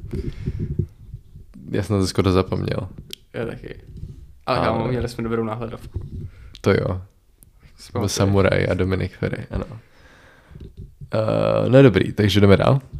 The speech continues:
Speaker 2: Mhm.
Speaker 1: Praha má téměř po pěti měsících od voleb nové vedení. Zastupitelst-, eh, zastupitelé zvolili primátorem Bohuslava Svobodu z O D S.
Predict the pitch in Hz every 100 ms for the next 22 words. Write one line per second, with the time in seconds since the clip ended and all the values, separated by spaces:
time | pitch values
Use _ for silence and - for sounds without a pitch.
0 | - - - - - - 113 113 123 -
1 | - - - - - - - 82 135 90
2 | 104 98 95 95 98 98 95 - 101 95
3 | 110 156 147 120 107 - 101 - 101 -
4 | - 87 87 87 - 82 78 90 92 98
5 | 90 - - - - 113 113 147 147 147
6 | - - - 104 98 107 - 127 131 127
7 | 123 107 98 101 98 95 92 87 87 87
8 | 85 87 87 85 90 87 - 104 101 110
9 | 104 - 80 85 82 90 - -